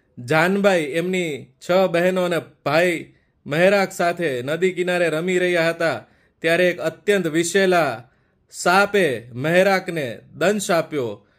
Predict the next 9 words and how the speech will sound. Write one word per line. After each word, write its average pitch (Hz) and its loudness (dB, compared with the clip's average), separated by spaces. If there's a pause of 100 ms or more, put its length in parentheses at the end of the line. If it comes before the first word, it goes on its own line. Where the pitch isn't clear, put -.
(180)
અને 156 -2
કહેવાય 180 0
છે 185 -4
કે 165 -4
મહેરાક 170 0 (420)
એ 160 2
ઝેરી, 165 0 (240)
અ, 143 -4 (560)
ઝેરથી 165 0